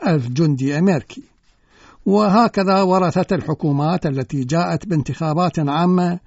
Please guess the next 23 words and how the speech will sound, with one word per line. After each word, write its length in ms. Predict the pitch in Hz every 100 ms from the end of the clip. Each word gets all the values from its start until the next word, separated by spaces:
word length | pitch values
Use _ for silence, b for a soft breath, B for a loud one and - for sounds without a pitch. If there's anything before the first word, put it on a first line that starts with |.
| b b b
بقايا 520 | 202 214 226 208 170
دولة 480 | 151 180 190 175 170
بلا 340 | 143 185 165 147
جيش 520 | 143 156 151 - 165
من 100 | 143
الناحية 500 | 127 143 143 131 131
العملية. 560 | 127 143 175 175 104 - _ _ b b b _
وذهب 580 | 156 135 131 160 156 151
رئيس 480 | 156 156 185 175 175
أركان 460 | 160 147 196 175
الجيش 540 | 156 139 170 190 196 240
الفريق 640 | 160 143 147 165 165 147
بابكر 460 | 147 143 185 175
زيباري 640 | 139 143 151 180 180 170 156
إلى 180 | 151 -
حد 280 | 190 151
القول 560 | 156 151 202 175 120 120
في 240 | - 160 151
مثل 280 | 196 - 143
هذا 320 | 147 175 151
الوقت 400 | 135 170 147 _ -
قبل 220 | 170 135
عام 560 | 131 147 175 185 190